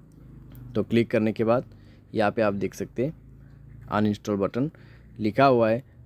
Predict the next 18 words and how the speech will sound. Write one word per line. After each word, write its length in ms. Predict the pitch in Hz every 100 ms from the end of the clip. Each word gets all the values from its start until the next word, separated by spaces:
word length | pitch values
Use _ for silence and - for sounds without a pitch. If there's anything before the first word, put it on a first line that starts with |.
| -
"Uninstall 600 | 110 117 107 - 113 113
this 260 | 101 101 - -
app।" 140 | 90 - - - - - -
तो 120 | 113 107
यहाँ 260 | 101 101
पर 220 | - 110 104
दोस्तों 320 | 110 - 113
आप 140 | 113
इसके 260 | 107 - 113
मदद 260 | 107 98
से 160 | - 104
भी 140 | 123 175 _ - - -
अनइंस्टॉल 540 | 110 104 98 - 95
कर 160 | 90 78
सकते 300 | - - 107
हैं। 80 | -
तो 120 | 143
दोस्तों 260 | 160 165